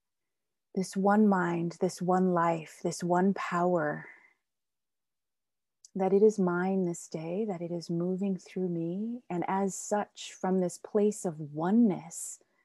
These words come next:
I harness this power and I speak a word on behalf of each and every one here,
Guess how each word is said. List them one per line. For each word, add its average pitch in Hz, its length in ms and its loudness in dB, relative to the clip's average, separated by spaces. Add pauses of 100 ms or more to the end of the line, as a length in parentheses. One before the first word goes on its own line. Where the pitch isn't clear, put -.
(520)
I 202 160 6
harness 214 540 4
this - 280 2
power 196 580 2
and 175 120 0
I 175 140 0
speak 233 360 0
a 226 80 6
word 226 460 8
on 196 120 6
behalf 247 520 4
of 214 100 6
each 269 380 2
and 247 100 4
every 240 380 4
one 226 320 2
here, 226 640 2